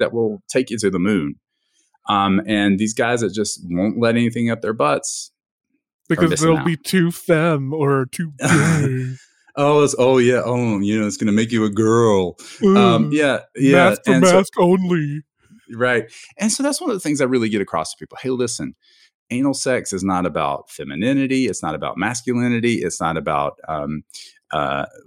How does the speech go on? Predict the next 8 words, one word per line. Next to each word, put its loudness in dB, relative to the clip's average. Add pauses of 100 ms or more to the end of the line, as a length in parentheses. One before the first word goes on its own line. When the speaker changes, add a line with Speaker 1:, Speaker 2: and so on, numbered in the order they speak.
Speaker 1:
whether -2
you're -6
male 2
or 2
female 0
or 0
non-binary. 0 (420)
Um, -2